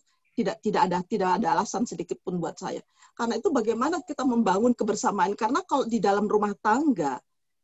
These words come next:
tidak terjadi kesetaraan di dalam pendidikan, ya, bahwa mereka dua-duanya harus melimpahkan kasih sayangnya kepada anak. Karena anak itu bukan hanya membutuhkan seorang ibu, dia juga butuh seorang ayah.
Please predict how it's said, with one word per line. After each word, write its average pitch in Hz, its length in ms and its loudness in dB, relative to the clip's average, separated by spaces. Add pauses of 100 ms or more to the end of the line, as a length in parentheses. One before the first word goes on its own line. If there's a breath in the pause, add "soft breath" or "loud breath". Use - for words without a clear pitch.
tidak 196 320 0
terjadi 190 880 2 (240)
kesetaraan - 960 -2 (480)
di 196 160 -2
dalam 185 320 2 (160)
pendidikan, 175 880 -2 (400)
ya, - 240 -10
bahwa 190 240 0
mereka 208 240 0
dua-duanya 208 560 4
harus 233 320 0
melimpahkan 214 720 -2
kasih 208 240 -6
sayangnya 180 480 0
kepada 175 400 -6
anak. 175 320 -2 (240)
Karena 269 320 0
anak 277 160 -2
itu - 80 -2
bukan 302 240 0
hanya 233 160 2
membutuhkan 233 480 2
seorang 226 400 -2
ibu, 233 320 -6 (320)
dia 311 80 2
juga 240 240 0
butuh 180 240 -2
seorang - 320 -4 (160)
ayah. 175 240 -2